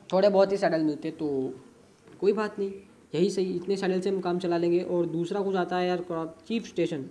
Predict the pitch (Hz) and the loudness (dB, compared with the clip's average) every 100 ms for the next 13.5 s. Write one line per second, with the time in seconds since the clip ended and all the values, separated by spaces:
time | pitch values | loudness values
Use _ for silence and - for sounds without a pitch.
0 | - - - - 180 175 226 240 240 240 | -16 -20 -20 -12 -4 -2 2 2 4 4
1 | 240 233 226 226 226 - 214 208 175 190 | 4 2 2 2 0 0 0 2 -2 0
2 | 180 180 180 185 180 180 180 190 185 185 | 0 0 -2 0 4 4 4 0 2 2
3 | 180 175 - - - - 147 175 170 180 | 0 -4 -10 -20 -10 -6 -2 0 2 2
4 | 170 165 170 165 160 - 165 160 165 156 | 2 2 0 0 -2 -2 -4 -4 -2 0
5 | 156 156 170 175 156 151 160 233 - - | 0 0 -2 0 2 0 -2 -6 -12 -20
6 | - - 214 220 185 190 214 220 - - | -14 2 4 6 4 4 4 2 0 0
7 | 220 214 208 202 165 143 135 135 - - | 2 2 4 6 4 2 -4 -6 -16 -20
8 | - _ - - - - - - - 175 | -20 _ -20 -20 -20 -20 -20 -20 2 6
9 | 180 185 165 156 - 151 131 123 127 127 | 6 4 0 -4 -2 -4 -4 -8 -8 -4
10 | 139 151 - - - _ 180 180 170 180 | -4 -6 -12 -20 -20 _ 2 2 4 0
11 | 190 233 214 165 170 190 196 180 185 160 | 0 0 0 -2 -4 -4 -4 -4 2 2
12 | 151 196 190 208 240 247 170 - 214 202 | 2 -4 -4 2 4 4 0 -4 -2 -2
13 | 180 165 190 190 - | -4 -2 2 2 2